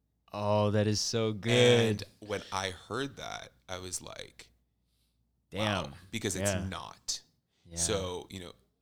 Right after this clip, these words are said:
Speaker 2: "Oh, well, do you think you're gonna get this job?" "I hope so." Well, what is your strategy to, you know, put into place so you know as an individual
Speaker 1: Yeah.
Speaker 2: you've done everything in your power,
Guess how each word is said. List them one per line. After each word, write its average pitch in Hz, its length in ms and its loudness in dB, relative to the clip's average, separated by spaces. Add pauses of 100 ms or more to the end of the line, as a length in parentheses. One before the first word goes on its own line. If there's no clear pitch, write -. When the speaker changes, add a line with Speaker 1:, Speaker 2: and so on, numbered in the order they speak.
(380)
Speaker 2:
"Oh, 107 80 -10
well, 101 140 -6
do 98 100 -10
you 95 80 -10
think 95 160 -10
you're 92 100 -10
gonna 90 120 -12
get 87 180 -16
this - 160 -8
job?" - 360 -8
"I 98 100 -8
hope 98 340 -8
so." - 220 -2
Well, - 260 -10 (480)
what 95 260 -8
is 98 100 -4
your 90 80 -6
strategy 80 560 -8
to, - 240 -4
you 92 80 -14
know, 85 140 -14 (180)
put - 200 -10
into 95 180 -8
place - 280 -8
so - 100 -2 (160)
you 104 160 -8
know 92 220 -6
as - 120 -10
an - 100 -20
individual 92 520 -8
Speaker 1:
Yeah. 92 80 -14
Speaker 2:
you've 95 140 -14
done - 200 -10
everything 92 460 -14
in 58 80 -18
your - 100 -20
power, - 520 -14